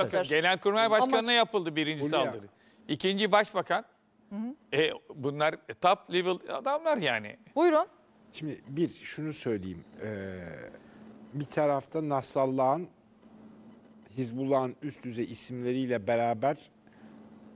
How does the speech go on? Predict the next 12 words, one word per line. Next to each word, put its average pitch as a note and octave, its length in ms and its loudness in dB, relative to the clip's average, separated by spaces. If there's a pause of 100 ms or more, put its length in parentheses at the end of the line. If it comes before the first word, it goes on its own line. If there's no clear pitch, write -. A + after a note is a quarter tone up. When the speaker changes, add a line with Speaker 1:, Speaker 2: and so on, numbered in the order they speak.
(160)
Speaker 3:
yaptığı C3+ 500 2
toplantıyı B2 760 2
anında B2+ 480 4
öğrenebilen A#2+ 640 4
bir C3 180 2
istihbarat A#2+ 680 2
başarısı G#2 400 -2
var D3 120 2
Mossad'ın. A2 560 -4 (1800)
Bu F#3+ 280 8
bir D#3+ 220 4
rutin. D3+ 440 0